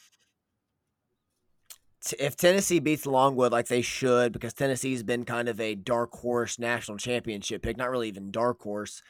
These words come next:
um, that's gonna be a, that's a very tough game. I like that for Michigan's sake, they get 'em on a quick turnaround. Like, it's kind of nice because Michigan's this tough team to prepare for, because although an eleven seed, like you alluded to,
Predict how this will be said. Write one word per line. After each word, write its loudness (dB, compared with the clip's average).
um, -4
that's 6
gonna -6
be 2
a, 4
that's 0
a 2
very 2
tough 6
game. 6
I 8
like 4
that 2
for 0
Michigan's 0
sake, 2
they 0
get 2
'em 2
on 2
a -8
quick 0
turnaround. 4
Like, 2
it's -2
kind 2
of -2
nice 0
because -6
Michigan's 0
this 0
tough 6
team -2
to -4
prepare 0
for, 2
because -2
although 6
an 2
eleven 2
seed, -2
like -2
you 2
alluded 2
to, 2